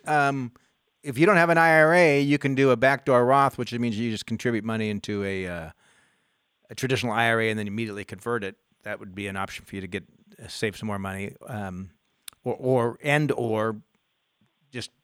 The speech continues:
be tax efficient on your outside savings, um, and you can, uh, have some additional retirement income from that as well. So, appreciate the call. Um, and the Roth gets more challenging for when people are nearing retirement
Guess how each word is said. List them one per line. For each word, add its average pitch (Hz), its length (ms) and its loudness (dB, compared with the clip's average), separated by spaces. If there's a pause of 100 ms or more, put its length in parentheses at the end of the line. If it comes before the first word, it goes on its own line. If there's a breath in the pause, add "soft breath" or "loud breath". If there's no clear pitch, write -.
(200)
be 131 120 -4
tax 127 300 0
efficient 117 440 -6
on 104 120 -2
your 101 100 -4
outside 98 360 -4
savings, 80 520 -8 (280)
um, 57 200 -18 (680)
and 95 140 -12
you 90 60 -10
can, 80 120 -14
uh, - 460 -20 (120)
have 98 140 -10
some 87 120 -12
additional 85 300 -10
retirement 82 360 -12
income 78 200 -18
from 78 140 -18
that 78 120 -12
as 73 120 -16
well. 67 120 -14
So, - 220 -14 (460 soft breath)
appreciate 170 280 4
the 135 80 -2
call. 135 380 4 (1000)
Um, 76 360 -18 (680)
and 123 220 -10
the 131 160 -6
Roth 190 360 0
gets 151 240 2
more 165 300 0
challenging 165 500 0
for 110 100 -6
when 107 280 -4
people - 320 -4
are 113 260 -2 (400)
nearing 180 360 4
retirement 107 640 0